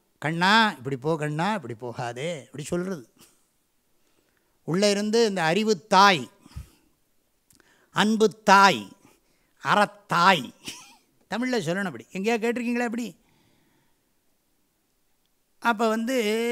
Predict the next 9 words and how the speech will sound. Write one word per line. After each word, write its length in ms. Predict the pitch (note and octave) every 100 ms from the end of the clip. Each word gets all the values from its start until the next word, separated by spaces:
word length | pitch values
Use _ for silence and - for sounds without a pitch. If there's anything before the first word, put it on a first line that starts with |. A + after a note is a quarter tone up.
| A3+ C#3 - _ _
சம்ஸ்கிருதம் 640 | - - F#3+ G#3 B3 A#3
நிறைய 360 | G#3+ F#3+ G#3+ A#3
வாசிக்க 420 | G3 G3+ A3 G#3
வாசிக்க 320 | G3+ F#3+ F#3+
தான் 200 | G3 A3
தமிழும் 460 | - E3 G#3 A3+ A3 -
சிறப்பா 320 | F3 F3 F3+
இருது 220 | D#3 B2
எனக்கு. 400 | B2+ C3 E3+ E3